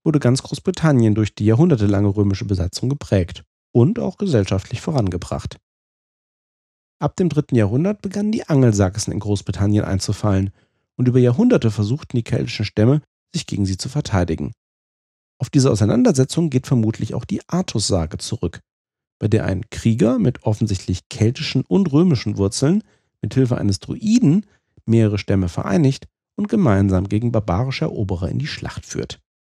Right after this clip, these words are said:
Wie wir heute wissen, verlor das Kernland der Insel diesen Kampf irgendwann und nur die westlichen und nördlichen Gebiete blieben keltisch,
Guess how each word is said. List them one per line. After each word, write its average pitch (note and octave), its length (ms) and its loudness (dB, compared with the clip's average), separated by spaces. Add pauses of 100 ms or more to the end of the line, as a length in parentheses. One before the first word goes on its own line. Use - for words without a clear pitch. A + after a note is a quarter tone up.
(480)
Wie A#2+ 100 2
wir G#2+ 100 4
heute G2+ 220 -2
wissen, G3+ 300 0 (480)
verlor G3+ 260 2
das B2+ 200 2
Kernland F#2+ 500 0
der - 80 -2
Insel G#2+ 280 -2
diesen G#2+ 220 -4
Kampf B2 280 -2
irgendwann C#3+ 520 0 (480)
und A#2 180 -2
nur A2 160 4
die G2 120 0
westlichen E3+ 540 0
und G#3+ 140 -2
nördlichen B2 480 2
Gebiete G2 440 0 (220)
blieben F#3 220 0
keltisch, - 560 -2